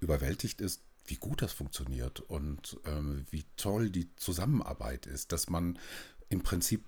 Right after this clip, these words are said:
kaum noch großartig kommunizieren muss,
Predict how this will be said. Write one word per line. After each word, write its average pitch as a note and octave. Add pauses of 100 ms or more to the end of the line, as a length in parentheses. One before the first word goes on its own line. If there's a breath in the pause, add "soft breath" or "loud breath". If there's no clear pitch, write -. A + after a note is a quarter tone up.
kaum B2
noch A2+
großartig G2+
kommunizieren F#2
muss, F2+